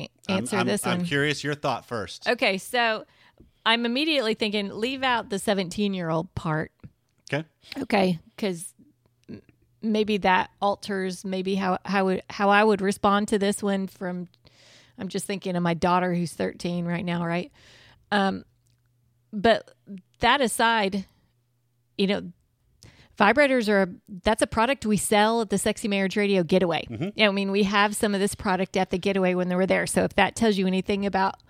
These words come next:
Speaker 1: It's a
Speaker 2: um,
Speaker 1: resource. It's an enhancement.
Speaker 2: It's an
Speaker 1: It's,
Speaker 2: enhancement.
Speaker 1: it,
Speaker 2: And
Speaker 1: it serves a purpose.
Speaker 2: Yeah, I mean, sometimes there's,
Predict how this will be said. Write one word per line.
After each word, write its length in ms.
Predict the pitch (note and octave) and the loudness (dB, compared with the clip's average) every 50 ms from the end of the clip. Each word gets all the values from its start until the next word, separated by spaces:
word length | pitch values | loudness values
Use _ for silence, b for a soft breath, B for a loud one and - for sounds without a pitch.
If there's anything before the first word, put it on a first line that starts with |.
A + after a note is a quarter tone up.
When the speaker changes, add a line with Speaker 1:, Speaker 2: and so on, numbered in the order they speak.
| B B B B | B B B B
Speaker 1:
It's 140 | B - | B -6
a 40 | C#3 | -4
Speaker 2:
um, 60 | C3 | -2
Speaker 1:
resource. 760 | C3+ F3 G3+ G#3 G3 F3 D#3+ D#3 E3 D#3+ - - - - - - | 0 2 4 4 4 4 4 4 2 0 -2 -8 -8 -10 -10 -12
It's 160 | C#3+ - - | -12 -8 -6
an 80 | C3+ B2+ | -6 -4
enhancement. 1080 | B2+ A#2 B2+ D3+ D#3 D#3 D3+ - - - C#3+ C3 B2+ - - - - - - - - - | -4 -4 -2 -2 0 0 -2 -4 -6 -6 -6 -6 -6 -6 -10 -12 -12 -14 -16 -16 -10 -10
Speaker 2:
It's 140 | A3 A3 - | -8 -4 -4
an 80 | B3 A#3+ | -2 0
Speaker 1:
It's, 80 | G#3+ | 0
Speaker 2:
enhancement. 460 | A#3+ A#3 C4+ C4+ C4 - B3+ B3 A3+ A#2+ | 0 0 0 -2 -4 -6 -8 -8 -6 -2
Speaker 1:
it, 60 | B3 | -2
Speaker 2:
And 140 | C4 B3+ B2 | -2 -2 -2
Speaker 1:
it 80 | A2+ | -4
serves 260 | - - D3+ D3 C3+ B2+ | -4 -2 -2 -2 -2 -4
a 40 | C3 | -6
purpose. 640 | - - C#3 C3 - - G2 - - - - - - | -4 -4 -4 -4 -4 -8 -14 -12 -14 -14 -14 -8 0
Speaker 2:
Yeah, 400 | B3+ D#4 E4 C4+ G#3 G3 G3 G3+ | 2 2 4 4 2 2 0 0
I 60 | G3+ A3 | 0 0
mean, 140 | A3+ A3 | 0 0
sometimes 460 | G3+ - G#3+ G3 G3 - A#3 A3+ A#3 A3+ | 0 -2 -2 -2 -2 -2 -2 -2 -2 0
there's, 280 | A3 G3+ F#3+ - - | 0 -2 -2 -4 -8